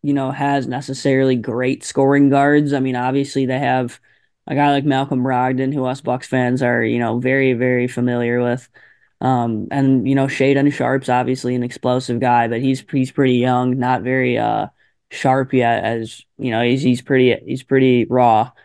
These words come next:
as a talent. And then, you know, Scoot Henderson's also had a pretty brutal offensive season, Steve. So this might be just, like, an easy game that,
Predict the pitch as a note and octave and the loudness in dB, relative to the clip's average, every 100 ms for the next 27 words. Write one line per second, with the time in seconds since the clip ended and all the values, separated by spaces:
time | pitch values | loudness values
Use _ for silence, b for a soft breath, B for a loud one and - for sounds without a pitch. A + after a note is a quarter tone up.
0 | b - A#2 A2+ - B2 B2 A#2 A2 - | b -8 -8 -4 0 2 2 0 -2 -4
1 | B2+ B2 A#2+ A#2 B2 B2 - D3+ D3 C#3+ | -2 0 0 0 -2 -4 0 0 2 2
2 | C#3 C#3 C3+ B2+ B2 C#3 - B2+ A2 - | 2 2 -2 0 0 -2 -2 -4 -4 -10
3 | - A#2+ A#2 C#3 C3+ A#2+ A2+ B2+ C3+ A#2 | -4 -2 0 2 2 0 2 4 6 4
4 | A#2 B2 B2 B2 A2 - C3 C3+ G2 G2 | 2 0 -4 -4 -8 0 2 2 0 -8
5 | G#2 F#2+ F#2+ - G2+ A2 B B B _ | -8 -6 -6 0 0 0 B B B _
6 | - C#3 D#3+ D3+ C#3+ C#3+ C#3 C3 - B2 | -2 0 4 4 6 6 6 2 0 -6
7 | B2 B2 B2+ B2+ C3 C3 A#2+ A#2 A#2+ A2+ | -4 -2 0 0 0 0 -2 -2 -4 -4
8 | G#2 - | -4 -6